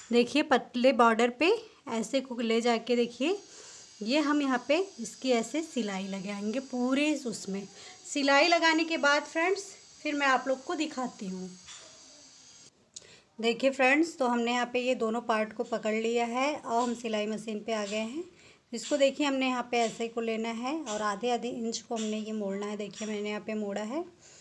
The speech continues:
फिर इसको आपने इस साइड भी करके और यहाँ पे भी आधे इंच की ये देखिए मोड़ देंगे ऐसे को। फिर हम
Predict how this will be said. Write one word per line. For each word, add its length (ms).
फिर 300
इसको 320
आपने 420
इस 240
साइड 280
भी 100
करके 440
और 120
यहाँ 260
पे 100
भी 240
आधे 320
इंच 260
की 180
ये 100
देखिए 320
मोड़ 300
देंगे 300
ऐसे 320
को। 160
फिर 280
हम 280